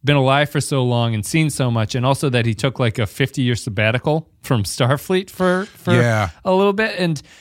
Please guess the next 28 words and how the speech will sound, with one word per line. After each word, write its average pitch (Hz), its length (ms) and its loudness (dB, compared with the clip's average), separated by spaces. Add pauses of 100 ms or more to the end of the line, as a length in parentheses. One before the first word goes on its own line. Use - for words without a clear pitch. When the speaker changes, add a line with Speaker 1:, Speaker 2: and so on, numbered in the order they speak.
(400)
Speaker 1:
you 202 100 2
know, 190 140 4
seeing, 226 520 -6
seeing 214 280 -4
his 214 200 -2
flashback 170 680 -2
to 143 100 -4
being 156 260 0
in 143 120 0
that 135 200 0
sabbatical, 135 960 0
I 143 160 -2
can 151 300 -2
just 147 240 -2
imagine 151 400 0
so 170 140 -2
many 160 180 0
ways 156 240 0
that 156 140 -4
that 151 180 2
episode 151 420 -2
could 151 160 -6
go 151 220 2
and 147 100 0
be 151 160 2
interesting 113 540 -4 (120)
about 117 340 2
him. 92 320 -2